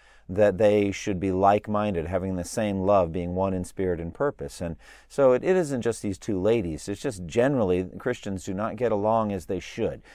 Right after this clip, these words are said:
We do love one another. We do enjoy fellowship with one another. But sin can come and divide us. And so it seems like Euodia and Syntyche came, there was some dispute between them. We don't know anything about it. They just were not like-minded. They were in disagreement with each other. They're arguing.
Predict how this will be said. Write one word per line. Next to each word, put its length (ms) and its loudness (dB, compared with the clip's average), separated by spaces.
We 80 -4
do 120 -2
love 260 8
one 140 0
another. 300 -2
We 100 0
do 220 -2
enjoy 380 0
fellowship 500 -2
with 140 -10
one 140 -10
another. 300 -12
But 120 -2
sin 340 -2
can 420 -8
come 400 -6
and 640 -10
divide 420 -2
us. 300 -14
And 120 -8
so 160 0
it 100 0
seems 280 -6
like 200 4
Euodia 440 2
and 120 -4
Syntyche 680 -6
came, 380 -8
there 100 -4
was 120 -6
some 260 -4
dispute 420 -6
between 260 -12
them. 80 -10
We 80 -8
don't 120 -6
know 80 -8
anything 260 -8
about 260 -4
it. 120 -14
They 260 -2
just 240 -4
were 80 0
not 200 -2
like-minded. 640 -2
They 220 -4
were 280 -2
in 360 -6
disagreement 560 -6
with 120 -12
each 160 -12
other. 160 -6
They're 160 0
arguing. 540 -4